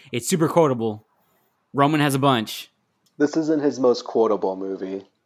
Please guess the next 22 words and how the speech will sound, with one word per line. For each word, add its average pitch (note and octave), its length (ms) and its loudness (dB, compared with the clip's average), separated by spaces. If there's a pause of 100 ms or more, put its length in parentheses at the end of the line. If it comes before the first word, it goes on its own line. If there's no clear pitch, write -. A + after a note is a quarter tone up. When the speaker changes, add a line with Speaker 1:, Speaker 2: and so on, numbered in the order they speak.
(280)
Speaker 2:
I A#2+ 60 -4
think A2 320 -2
Seven G#2+ 500 -2
is, F#2 180 -6
like, E2+ 220 -6 (720)
his G2+ 240 -6
peak - 340 -14
quotable, - 600 -6 (300)
like, - 200 -12 (340)
in G#2 120 -6
the F#2+ 60 -8
Fast D#2 320 -6
franchise. - 540 -12 (480)
He B2+ 100 -2
does C3+ 240 6
have A#2 200 0
that A2+ 200 0
one A2 220 -4
line G#2 320 -4
when G#2 160 -6
they're, G2+ 260 -6
uh, G2 360 -6